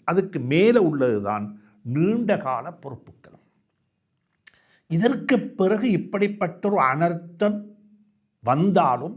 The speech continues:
அந்த அனர்த்தத்துக்கு நாங்கள் முகம் கொடுக்காமல் எப்படி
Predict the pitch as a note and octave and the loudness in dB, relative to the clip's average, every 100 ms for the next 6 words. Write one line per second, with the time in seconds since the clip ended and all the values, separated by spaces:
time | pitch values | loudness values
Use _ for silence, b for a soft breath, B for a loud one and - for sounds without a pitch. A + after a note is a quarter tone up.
0 | - b - C#3+ F3 D3+ C3 F#3 A#3+ E3+ | -16 b -6 -2 2 2 4 4 2 2
1 | F3 - C3+ - G#3 D3 D3 E3+ G3+ F#3 | -2 -2 -8 -8 -6 -4 -4 -4 -2 0
2 | C#3+ C#3 G3 G3+ G3 D#3+ - C#3+ C3+ C3 | 0 -2 -2 -4 -4 -4 -4 -2 -2 -2
3 | G#3 D3+ C#3 - D3 | -6 -8 -10 -10 -10